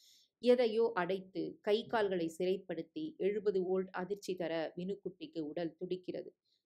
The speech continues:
சரியாகிவிடும் என்று டாக்டர் விஜயகுமார் சொல்கிறார். அவர் இங்கிலாந்தில் படித்தவர், கெட்டிக்காரர். ஏதோ ஒரு நாள், ஏதோ ஒரு சாயங்காலம்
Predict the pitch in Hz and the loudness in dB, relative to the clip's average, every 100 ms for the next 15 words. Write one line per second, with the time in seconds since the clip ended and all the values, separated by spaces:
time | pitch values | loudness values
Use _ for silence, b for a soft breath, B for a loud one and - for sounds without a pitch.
0 | _ - 240 294 320 240 185 190 190 180 | _ 2 4 6 4 2 0 0 0 -2
1 | 170 160 165 - 170 156 180 196 190 165 | -2 -4 -4 -4 -4 -2 0 0 -2 -6
2 | 160 160 156 160 156 - - 170 160 160 | -6 -6 -6 -6 -8 -12 -10 -6 -2 0
3 | 151 - 185 202 214 190 170 156 165 160 | -2 -6 -6 -2 0 0 0 -6 -8 -12
4 | - 147 - _ 196 190 - - 151 - | -12 -12 -12 _ -4 -4 -10 -4 -2 -2
5 | b b b b - 226 233 233 294 196 | b b b b 2 8 8 8 6 4
6 | 190 190 196 196 185 196 208 247 214 185 | 0 0 -2 -2 4 6 6 4 2 0
7 | 185 170 175 175 165 160 | 0 -2 -2 -2 -2 -4